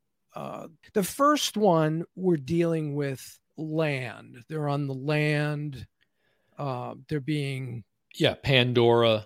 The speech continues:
Speaker 1: Pandora
Speaker 2: You know, you,
Speaker 1: is
Speaker 2: you got
Speaker 1: this
Speaker 2: the, the
Speaker 1: pl-, you know.
Speaker 2: Na'vi, the Na'vi,
Speaker 1: Right.
Speaker 2: which is the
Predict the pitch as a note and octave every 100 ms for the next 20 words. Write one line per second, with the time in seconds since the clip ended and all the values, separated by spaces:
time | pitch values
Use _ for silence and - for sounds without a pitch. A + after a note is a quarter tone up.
0 | - C#3+ D3 C#3 C3 D3 D#3 D3 D3+ C3
1 | C3 C#3+ A#2 B2+ - A2+ F#2+ B2 A2 A#2
2 | A#2+ A#2 A2+ A2+ A2+ A2 A2 A2 G#2+ G#2+
3 | G#2+ G#2+ F#2 G2+ F#2+ E3 F3 F#3+ C3 A#2+
4 | - A2 A2 A#2+ F#2+ A2